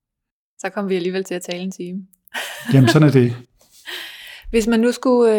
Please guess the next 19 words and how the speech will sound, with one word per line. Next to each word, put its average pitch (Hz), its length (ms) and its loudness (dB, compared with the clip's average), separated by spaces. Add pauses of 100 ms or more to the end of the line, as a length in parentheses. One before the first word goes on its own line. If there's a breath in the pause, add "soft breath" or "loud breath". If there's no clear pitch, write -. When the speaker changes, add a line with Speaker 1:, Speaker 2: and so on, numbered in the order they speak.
(300)
Speaker 1:
Øh, 190 60 -6 (480)
det 220 80 2
er 208 80 -2
så 240 220 -2
bredt, 214 240 0
det 240 80 0
her 202 80 2
emne, 208 200 -2
jeg 214 80 -6
bliver 208 120 -6
ved 226 60 -2
med 226 80 -6
at - 20 -10
tænke, 196 180 -6
"Hvad 185 200 -6
kan 294 100 -6
man 254 140 -4
runde 170 300 -6
af - 200 -4